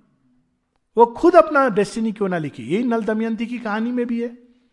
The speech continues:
रुरु प्रमदवरा की कथा में है, मार्कंडे की स्टोरी में है,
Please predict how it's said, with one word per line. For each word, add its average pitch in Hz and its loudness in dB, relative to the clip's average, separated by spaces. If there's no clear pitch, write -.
रुरु 170 0
प्रमदवरा 226 0
की 226 -8
कथा 214 -4
में 226 -2
है, 233 -6
मार्कंडे 220 0
की 233 -4
स्टोरी 240 -2
में 233 0
है, 226 -4